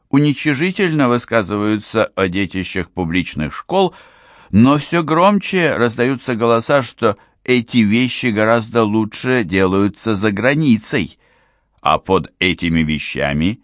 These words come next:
имеется в виду как раз то, что прежде всего оставляли джентльменам: управление людьми и делами – Проблемы политики и администрации,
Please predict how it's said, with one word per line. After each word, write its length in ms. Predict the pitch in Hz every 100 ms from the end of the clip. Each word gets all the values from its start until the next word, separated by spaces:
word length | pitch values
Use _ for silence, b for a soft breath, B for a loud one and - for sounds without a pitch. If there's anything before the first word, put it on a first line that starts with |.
| B B B B
имеется 580 | 92 107 170 208 175 170
в 60 | 147
виду 240 | 139 165
как 220 | 156 143
раз 240 | 151 143 135
то, 200 | - 170
что 220 | - 117
прежде 460 | 113 131 143 127 127
всего 380 | - 120 117 127
оставляли 800 | 120 - 117 117 113 110 104
джентльменам: 1000 | 95 80 85 76 82 82 85 87 98 107 - _ _ _ _ _ -
управление 1200 | 135 147 135 135 123 113 101 92 90 87 85 -
людьми 600 | 87 92 82 87 95 90
и 240 | - 82
делами – 680 | 73 71 69 85 143 156 151 _ B B B B B
Проблемы 560 | 131 135 160 214 185 180
политики 680 | 113 101 180 - 160 -
и 260 | 147 - 104
администрации, 1300 | 90 80 90 82 - - 165 175 - 165 160 160